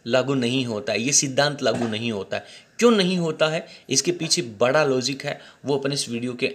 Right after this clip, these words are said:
एंड में सीखेंगे। लेकिन यहाँ पे एक बात अपने को सीखनी बहुत ज़रूरी है कि इलेक्ट्रॉन है उसको यदि आप त्वरित करना चाहते हैं, अभी तक तो आपने सारे के सारे पॉजिटिव पार्टिकल्स को ही त्वरित किया है,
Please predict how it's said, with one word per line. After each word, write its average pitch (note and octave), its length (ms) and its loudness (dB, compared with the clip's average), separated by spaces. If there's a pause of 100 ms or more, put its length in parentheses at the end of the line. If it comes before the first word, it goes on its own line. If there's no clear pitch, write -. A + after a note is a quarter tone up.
एंड A#2 200 0
में D3 140 -2
सीखेंगे। C#3+ 520 -4 (280)
लेकिन C3+ 220 0
यहाँ C#3 280 2
पे F#3 140 0
एक D#3+ 240 0
बात E3 200 4
अपने D3+ 220 -2
को D3+ 140 -6
सीखनी C#3+ 380 -4
बहुत B2 260 -2
ज़रूरी A#2+ 360 -2
है D3+ 180 -2 (340)
कि F#3 200 -6
इलेक्ट्रॉन F#3+ 760 4
है D#3 280 0 (280)
उसको F3+ 320 2
यदि D3+ 320 0
आप D3 300 2
त्वरित C#3 360 2
करना A#2+ 340 0
चाहते G#2+ 400 -6
हैं, G#2 280 -8 (520)
अभी C3 200 0
तक E3+ 200 -2
तो E3 80 6
आपने C#3 260 2
सारे B2+ 280 2
के D3 120 -2
सारे C#3+ 240 0
पॉजिटिव B2 500 -4
पार्टिकल्स C3+ 460 0
को C3+ 120 -4
ही B2+ 100 -4
त्वरित B2 360 -6
किया G#2 240 -2
है, G2 160 -6